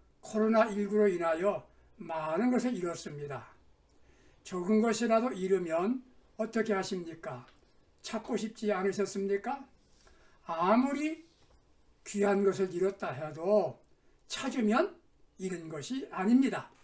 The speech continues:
치매 환자가 되면 자녀들과 주변 사람들이 걱정을 합니다.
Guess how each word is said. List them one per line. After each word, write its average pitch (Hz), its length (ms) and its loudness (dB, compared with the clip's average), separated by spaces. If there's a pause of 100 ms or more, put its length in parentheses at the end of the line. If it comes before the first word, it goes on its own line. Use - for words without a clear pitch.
(920)
치매 247 300 4
환자가 202 500 6
되면 170 460 -4 (540)
자녀들과 208 960 2 (180)
주변 208 340 -2
사람들이 185 600 -2
걱정을 208 440 -2
합니다. 151 480 -6